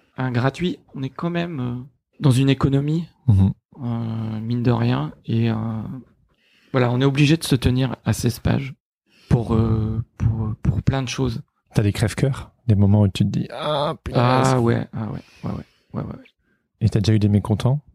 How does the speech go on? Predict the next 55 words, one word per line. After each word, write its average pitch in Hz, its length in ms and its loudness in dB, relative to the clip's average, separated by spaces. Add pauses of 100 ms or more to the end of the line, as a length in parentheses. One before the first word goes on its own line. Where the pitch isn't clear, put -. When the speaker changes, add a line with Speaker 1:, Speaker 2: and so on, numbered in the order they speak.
(140)
Speaker 2:
aussi ? 139 320 0 (960)
Speaker 1:
Une 160 160 2
fois. - 260 -6 (380)
Speaker 2:
Ça 131 80 0
va. 143 200 0 (420)
Une 120 80 2
Speaker 1:
Ouais, 123 60 4
Speaker 2:
fois. 117 220 2
Speaker 1:
ouais, 123 100 -6
ouais. - 120 -10 (920)
Speaker 2:
Ok. 107 320 2
Speaker 1:
Ou 156 420 4
une, 139 200 -6
enfin, 127 380 -2 (640)
une 156 160 4
fois, 180 180 0
quelqu'un 143 300 2
me 131 80 -2
l'a 127 80 0
dit. 110 200 -6 (520)
Peut-être 139 240 -2
qu'il 117 120 -12
y - 20 -10
en 113 40 -4
a 107 60 -6
plein 139 200 -4
qui - 100 -14
sont - 140 -10
mécontents 120 540 -6
et 120 60 -6
qui 120 120 -16
me 113 60 -8
l'ont 110 60 -10
pas 127 140 -6
dit. 113 200 -12 (160)
Speaker 2:
Oui, 113 140 6
bien 104 140 2
sûr. - 400 0
Ouais, 113 100 4
ouais. 113 100 4
Speaker 1:
Une - 100 -10
fois, - 140 -4
quelqu'un 110 280 -12
m'a 107 100 -10
dit, - 180 -18
ouais, - 260 -20
qu'il 117 220 -8
avait, 110 200 -2
il, 110 440 -10
il - 140 -8
n'a 110 80 -2
pas - 140 0
été 127 180 2
retenu, 131 600 4
euh, 113 220 4